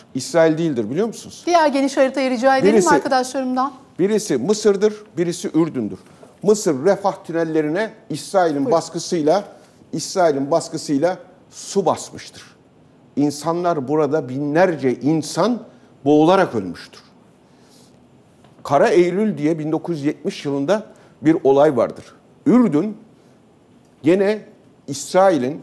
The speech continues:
Speaker 1: bin dokuz yüz yetmiş yılında sürdüğü kaçan insanları Ürdün burada hepsini tanklarla ezmiştir. Binlerce. Müthiş bir katliam yapmıştır.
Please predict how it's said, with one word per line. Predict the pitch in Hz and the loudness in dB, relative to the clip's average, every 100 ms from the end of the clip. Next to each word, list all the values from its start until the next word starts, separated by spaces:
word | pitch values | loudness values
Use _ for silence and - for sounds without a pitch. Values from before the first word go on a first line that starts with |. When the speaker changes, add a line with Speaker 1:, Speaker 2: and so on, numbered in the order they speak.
| 123 | -8
Speaker 1:
bin | 135 151 | -4 -4
dokuz | 151 151 | -4 -4
yüz | 139 | -4
yetmiş | 151 151 175 - | -6 -8 -12 -6
yılında | 127 117 139 - - - - - | -6 -4 -6 -10 -20 -20 -20 -18
sürdüğü | - - 185 175 151 139 180 - - _ _ _ | -8 2 2 4 4 2 0 -10 -20 _ _ _
kaçan | - 165 226 240 | -4 -2 0 0
insanları | 180 139 151 131 123 147 220 - - - - | 0 -2 -2 0 2 0 -2 -6 -20 -12 -2
Ürdün | 220 220 180 143 185 226 - - _ | 2 2 2 4 4 2 -10 -20 _
burada | 147 185 147 120 131 175 - - _ _ _ _ _ _ _ _ - | -4 0 2 4 2 0 -10 -20 _ _ _ _ _ _ _ _ -8
hepsini | 185 202 - 147 151 190 - - _ - | -4 -4 -6 -4 -2 -4 -8 -20 _ -8
tanklarla | 147 147 - 160 165 139 | -4 -4 -2 0 2 2
ezmiştir. | - 113 85 - - - - - - _ - _ _ _ - - | 0 -4 -6 -14 -16 -18 -20 -20 -20 _ -20 _ _ _ -20 -8
Binlerce. | - 165 165 147 170 185 120 107 - _ _ _ _ - | 0 2 2 2 2 2 0 -6 -8 _ _ _ _ -10
Müthiş | 117 - 262 269 | -8 -2 -2 -2
bir | 196 | -6
katliam | - 151 170 196 208 | -2 -2 2 2 4
yapmıştır. | 120 - - - | 0 -2 -18 -18